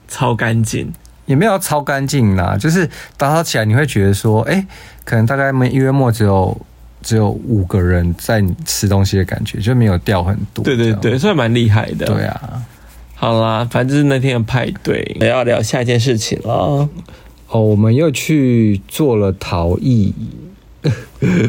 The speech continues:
Speaker 2: 我们，
Speaker 1: 哦。
Speaker 2: 记得我们是有讲过，我们上一次有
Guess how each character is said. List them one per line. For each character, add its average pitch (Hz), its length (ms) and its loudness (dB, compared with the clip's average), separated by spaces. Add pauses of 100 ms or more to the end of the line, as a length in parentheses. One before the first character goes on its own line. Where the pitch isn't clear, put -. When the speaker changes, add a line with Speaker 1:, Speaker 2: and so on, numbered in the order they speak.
(200)
Speaker 2:
我 123 80 0
们， 120 140 4
Speaker 1:
哦。 123 80 0
Speaker 2:
记 151 100 0
得 175 80 4
我 135 40 2
们 120 100 2
是 113 120 0
有 143 100 2
讲 98 240 0
过， 120 180 2
我 101 60 2
们 98 120 4
上 113 220 2
一 98 60 4
次 92 180 0
有 95 120 2